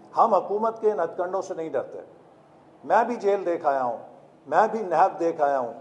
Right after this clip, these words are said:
दोबारा भी हुकूमत फेंकेगी तो उससे कोई फ़र्क नहीं पड़ेगा। लेकिन इस हुकूमत ने नैब को और इंतकाम को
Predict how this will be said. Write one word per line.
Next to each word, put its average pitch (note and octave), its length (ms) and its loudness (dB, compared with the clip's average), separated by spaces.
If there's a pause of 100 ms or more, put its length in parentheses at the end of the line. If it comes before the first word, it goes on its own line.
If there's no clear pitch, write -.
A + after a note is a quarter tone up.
(400)
दोबारा G3+ 420 8
भी A#3 200 0
हुकूमत G3 440 0
फेंकेगी F#3 480 -4
तो F#3 140 -6
उससे F3 220 -6
कोई F3 220 -6
फ़र्क E3 380 0
नहीं D3 180 -10
पड़ेगा। G#2+ 440 -6 (580)
लेकिन A#3 320 -2
इस A3+ 220 -2
हुकूमत G#3 540 -2
ने E3 120 -4 (680)
नैब D3+ 680 6
को A3 120 6
और G3+ 120 4
इंतकाम F3 840 0
को F#3 180 -2